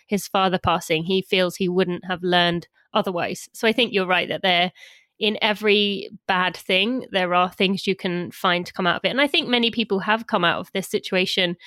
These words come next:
s-, having slowed da-, slowed down, having thought about what matters the most, having spent time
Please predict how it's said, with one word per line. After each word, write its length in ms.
s-, 180
having 300
slowed 460
da-, 100
slowed 380
down, 260
having 300
thought 240
about 280
what 160
matters 400
the 80
most, 480
having 400
spent 400
time 480